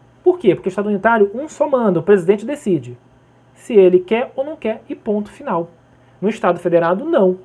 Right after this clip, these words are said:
Estado federado não é bem assim. Então, letra E está errada. Só confirmando, pessoal, letra B, o nosso gabarito. Vamos pra próxima. Prova, coseac, dois mil e dezenove, uf,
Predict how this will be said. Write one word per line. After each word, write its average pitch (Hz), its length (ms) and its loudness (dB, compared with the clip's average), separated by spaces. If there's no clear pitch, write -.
Estado - 180 -20
federado 156 340 -2
não 208 140 -4
é 226 80 -6
bem 196 200 0
assim. 185 240 -12
Então, 170 180 -8
letra 175 320 -2
E 165 60 -4
está 175 400 -6
errada. 139 400 -10
Só 269 120 2
confirmando, 233 440 -2
pessoal, 135 360 -10
letra 175 300 0
B, 165 160 4
o 202 40 0
nosso 185 180 -6
gabarito. 156 440 -8
Vamos 185 120 -8
pra 220 100 -4
próxima. 131 400 -6
Prova, 226 560 0
coseac, 190 600 0
dois 160 200 2
mil 156 120 -6
e 151 40 -6
dezenove, 190 520 0
uf, 208 400 -2